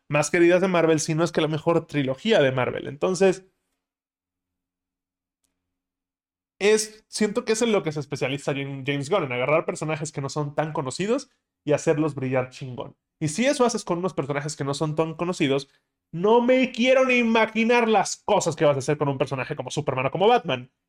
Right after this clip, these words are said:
Eso está muy cabrón, eso está muy, muy chido. Entonces, eso es lo que se viene de, de D C en un futuro. Pinta bien.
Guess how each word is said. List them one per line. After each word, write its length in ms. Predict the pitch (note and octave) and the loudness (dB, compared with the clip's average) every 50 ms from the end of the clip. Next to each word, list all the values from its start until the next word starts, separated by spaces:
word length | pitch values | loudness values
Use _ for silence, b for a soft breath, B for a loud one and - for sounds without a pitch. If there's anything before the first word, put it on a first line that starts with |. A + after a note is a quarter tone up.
| _ _ | _ _
Eso 180 | - G#3 G#3 G3+ | -2 -2 -2 -2
está 180 | - - G#3+ | -4 -6 -4
muy 280 | G#3+ G#3 G#3+ A#3 A3+ A3+ | -2 0 0 0 0 0
cabrón, 480 | B3+ B3 C4 F4 F4+ E4+ B3+ E3+ C#3 - | -2 0 2 4 4 4 4 2 0 -4
eso 160 | - G#3+ A3 | -4 -4 -4
está 180 | A#3+ A3 C#4 C4+ | -2 0 0 0
muy, 280 | C#4 C#4+ D4+ D#4+ D#4 | 2 2 2 2 2
muy 180 | C#4+ C4+ C4+ C4+ | 2 0 0 0
chido. 300 | - - C#4+ B3+ F#3+ D3 | 0 2 2 2 2 2
Entonces, 500 | D3 D3+ F#3+ G#3 G#3 A3 A#3 A3+ A3+ - _ _ _ _ _ _ _ _ _ _ _ _ _ _ - | 0 -2 -4 -4 -2 0 -2 -2 -2 -6 _ _ _ _ _ _ _ _ _ _ _ _ _ _ -8
eso 200 | F4 G4 - - | -4 -4 -4 -2
es 60 | - | 0
lo 100 | B4 B4 | 0 0
que 100 | B4+ D#4 | 0 0
se 160 | - - D#3+ | -6 -6 -6
viene 400 | - C3 C3+ D3+ F3 F#3 F3 - - | -6 -6 -6 -4 -2 -2 -4 -4 -4
de, 640 | - C3 C#3 C3 B2+ B2+ B2 B2 A#2+ B2 A#2+ A#2+ A#2 | -4 -4 -2 -2 -2 -2 -4 -6 -6 -6 -6 -8 -8
de 100 | B2 B2+ | -8 -10
D 140 | B2 D3+ F3 | -10 -10 -10
C 280 | - - B3 D4 F4+ - | -8 -6 -6 -6 -6 -6
en 100 | - D3+ | -6 -8
un 100 | F3+ F#3 | -8 -8
futuro. 520 | F#3 - - - C4+ - - - - _ _ _ _ _ _ _ _ _ _ _ _ _ _ _ _ _ _ _ _ - | -12 -14 -12 -10 -8 -8 -10 -10 -12 _ _ _ _ _ _ _ _ _ _ _ _ _ _ _ _ _ _ _ _ -14
Pinta 260 | F3+ A3 A#3 - C4+ | -12 -6 -4 -2 -2
bien. 340 | F3+ F3+ G3 F#3 D3 A#2+ | -2 -2 -4 -4 -6 -10